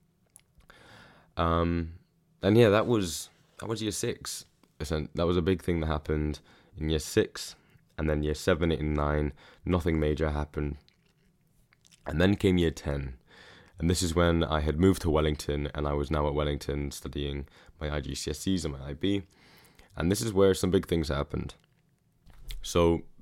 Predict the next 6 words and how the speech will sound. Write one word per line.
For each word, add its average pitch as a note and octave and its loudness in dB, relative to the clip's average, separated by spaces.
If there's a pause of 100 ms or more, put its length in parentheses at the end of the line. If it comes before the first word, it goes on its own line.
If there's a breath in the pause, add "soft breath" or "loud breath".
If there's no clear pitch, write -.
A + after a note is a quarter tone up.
starting G#2 2
at E2 0
year D#2+ 2
ten, D#2 -4 (840 loud breath)
I D2+ 2
stepped - -2